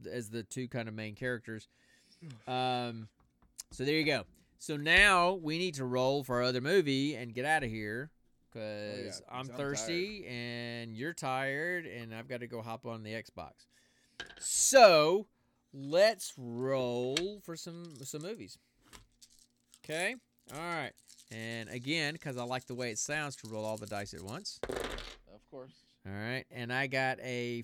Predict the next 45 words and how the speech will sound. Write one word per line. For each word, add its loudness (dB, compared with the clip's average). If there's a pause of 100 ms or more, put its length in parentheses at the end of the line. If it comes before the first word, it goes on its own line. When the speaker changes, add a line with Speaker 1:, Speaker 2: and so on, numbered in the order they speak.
Speaker 1:
fourteen -6
'cause -6
this -8
is -10
for -16
the -10
service. -6
So -6
a -8
fourteen -8
according -6
to -6
our -2
little, -4 (680)
little -2
chart 2
here -2
is -4
Netflix. -8 (140)
All -8
right. -2
Speaker 2:
Netflix. -20 (320)
Speaker 1:
And -6
then 6
I'm 6
gonna 2
roll 4
a -2
ten-sided -2
dice 0
to -12
find -4
out -6
the, -2
the, -4 (340)
the -10 (180)
category 0
or -2
the -6
genre, -4
and -6
I -4
got -4
an -14
eight. -4